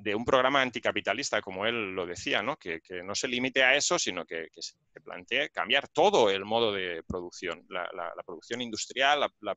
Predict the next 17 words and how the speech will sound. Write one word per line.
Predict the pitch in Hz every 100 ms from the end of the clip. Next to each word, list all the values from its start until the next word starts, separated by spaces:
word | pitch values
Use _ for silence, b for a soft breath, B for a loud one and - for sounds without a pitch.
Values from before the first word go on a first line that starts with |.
| _ 101
es | 110
decir, | 123 135
toda | - 147
la | 143
producción | 135 123 - 135
de | 123
bienes, | 117 135 143 147 -
servicios, | 110 123 135 156 165 - b b b -
tiene | 110
que | 123
estar | - 139
sobre | - 107
la | 104
base | 117 123
del | 113 98
interés | 98 104 113 -
común | 123 139 165